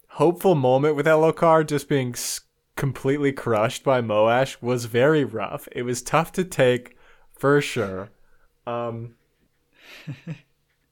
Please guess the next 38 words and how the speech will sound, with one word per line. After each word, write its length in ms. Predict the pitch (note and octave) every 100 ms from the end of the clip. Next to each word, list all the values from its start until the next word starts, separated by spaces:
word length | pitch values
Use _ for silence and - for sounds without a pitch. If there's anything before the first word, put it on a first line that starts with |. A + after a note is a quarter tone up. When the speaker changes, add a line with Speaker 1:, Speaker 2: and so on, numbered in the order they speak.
| _ _ _ D3
Speaker 1:
but 240 | C#3 D#3+
I, 120 | D#3+
like, 300 | D3+ D3+ - -
ah, 180 | C#3 A#2+
I 60 |
still 260 | A2 D#3 E3+
wanna 180 | A3 D#3+
hold 180 | E3
out 180 | D#3 B2+
hope 180 | B2+ B2
for 140 | -
Moash 520 | A2+ G#2 G2+ F#2+ A2+ A2+
at 120 | -
some 240 | A#2+ B2
point. 300 | - C3+ - - _ _ _ _ - -
It's 160 | D#3+ -
kind 240 | - A#3
of 100 | D4
like, 440 | A3 F#3 E3+ - - _ _ D3+
Speaker 2:
Okay. 380 | B2 D3+ C3+ _
Speaker 1:
you 160 | F3 A3
know 120 | A3+
how 100 | A#3+
in 120 | A#3+
Speaker 2:
That's 80 | G3
Speaker 1:
Star 300 | - C3+ C3+
Wars, 380 | C3+ C3 C3 - - A2+
Vader 400 | A2+ A2+ A2+ A#2
turns 420 | - A#2 A2 A2
at 120 | A2+
the 120 | A2
end 200 | G2+ G2
and 120 | G2 G2
becomes, 380 | G2 G#2 G2+ G2+
like, 140 | F#2+
a 80 | F#2
good 380 | - F#2+ F2+ F#2+
guy? 500 | F#2 F#2 F#2+ G2